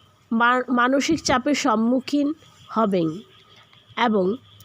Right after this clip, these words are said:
এই চন্দ্রগ্রহণের প্রভাবে সন্তান সম্পর্কিত সমস্যা দেখা দিতে পারে, ব্যবসায় ক্ষতি হতে পারে। বৃশ্চিক রাশি।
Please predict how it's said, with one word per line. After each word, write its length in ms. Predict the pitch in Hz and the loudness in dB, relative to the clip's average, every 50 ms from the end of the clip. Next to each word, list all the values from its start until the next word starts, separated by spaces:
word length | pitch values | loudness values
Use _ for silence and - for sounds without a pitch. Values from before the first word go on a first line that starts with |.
| - - _ - | -20 -20 _ -2
এই 180 | 247 269 302 277 | 0 0 0 0
চন্দ্রগ্রহণের 880 | - 285 240 233 240 247 254 277 262 269 285 247 277 285 294 294 285 | 0 0 0 0 0 0 0 0 0 0 0 0 2 2 2 0 0
প্রভাবে 640 | - 233 202 202 208 214 262 254 208 175 170 214 277 - _ _ _ _ | 0 0 0 2 2 2 0 0 0 0 -2 -2 -4 -8 _ _ _ _
সন্তান 580 | - - - 269 240 240 240 240 254 285 294 277 | -14 -6 -2 0 0 0 0 0 0 0 0 0
সম্পর্কিত 680 | - - 262 214 208 214 233 226 226 - 262 247 - | 0 0 0 0 0 0 -2 -2 -2 -4 -4 -2 -2
সমস্যা 580 | 269 - - 247 185 185 202 214 - - 254 247 | -2 -2 0 0 0 0 0 -2 -2 -2 -2 -2
দেখা 300 | 226 170 160 - - 196 | -2 -2 -2 -2 -2 0
দিতে 240 | 196 202 196 - 220 | 0 0 -2 -2 -4
পারে, 360 | 220 214 202 196 202 214 277 - - - - - - - - - - 190 185 202 - _ _ _ _ _ _ _ _ _ _ _ _ _ _ _ _ _ - | -2 -2 -2 0 -2 -2 -4 -6 -10 -20 -20 -20 -20 -20 -18 -14 -14 -12 -12 -14 -16 _ _ _ _ _ _ _ _ _ _ _ _ _ _ _ _ _ -4
ব্যবসায় 540 | 214 220 226 220 - - 277 269 269 277 285 - - - _ _ _ _ _ _ _ _ _ _ _ _ _ _ _ _ - - | -2 0 0 0 0 0 0 0 0 0 -4 -6 -12 -20 _ _ _ _ _ _ _ _ _ _ _ _ _ _ _ _ -16 -6
ক্ষতি 300 | - 269 226 277 277 262 | -4 -2 0 0 0 0
হতে 220 | 240 196 - 151 | 0 0 -2 -4
পারে। 340 | - 151 120 101 92 127 185 175 - _ - _ _ _ _ _ - - _ - - - - - - - - - _ _ _ _ - - | -4 -4 -6 -8 -8 -10 -12 -14 -16 _ -20 _ _ _ _ _ -20 -20 _ -20 -20 -20 -20 -20 -20 -20 -20 -20 _ _ _ _ -6 -2
বৃশ্চিক 500 | 220 269 302 - - - - 302 269 - | 0 2 2 2 0 0 -2 -2 0 0
রাশি। 520 | 262 175 165 170 - - 196 165 147 190 | 0 0 0 0 0 -2 -2 -2 -4 -6